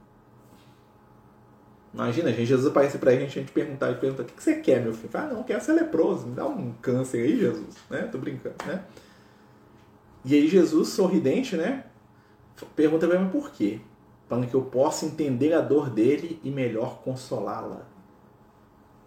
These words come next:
Olha o nível, aí nós vamos ver o nível espiritual do Francisco de Assis. Ele pede a Jesus pra ficar doente, pra ele sentir na pele e entender um jeito pra ajudar o outro que tá doente também.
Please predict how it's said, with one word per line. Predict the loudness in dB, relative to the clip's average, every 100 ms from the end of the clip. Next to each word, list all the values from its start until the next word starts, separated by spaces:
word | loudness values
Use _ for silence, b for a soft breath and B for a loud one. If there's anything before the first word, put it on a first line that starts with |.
| -6
Olha | -2
o | -2
nível, | 0 -2 -2
aí | -2 0
nós | 0
vamos | 0 0
ver | 0
o |
nível | -2 -6
espiritual | -10 -12 -12 -8 -10
do | -10
Francisco | -14 -12
de | -12
Assis. | -12 -16 -18 -18 -20 b b b b
Ele | -4
pede | 2 4 4
a |
Jesus | 2 2 0
pra | -6
ficar | -2 0
doente, | 2 0 0 -2 -6 -6 -12 B B B
pra | 2
ele |
sentir | 2 0 0 2
na | 2
pele | 4 6 6 4 -2
e | 0
entender | 2 2 2 4 2
um | 2
jeito | 2 2 2
pra | 0
ajudar | 2 2 2
o | 2 4
outro | 4 2
que | -8
tá | -8
doente | -6 -8 -10
também. | -12 -12